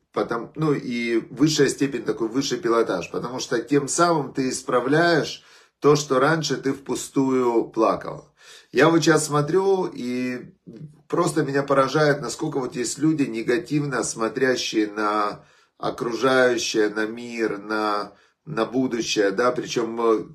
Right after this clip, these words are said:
к сожалению, эти люди часто бывают журналистами или какими-то общественными деятелями, которые, вот, там,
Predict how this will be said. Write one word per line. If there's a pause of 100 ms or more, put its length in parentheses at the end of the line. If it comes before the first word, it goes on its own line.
(100)
к
сожалению,
эти
люди
часто
бывают
журналистами
или
какими-то (240)
общественными
деятелями,
которые, (240)
вот,
там,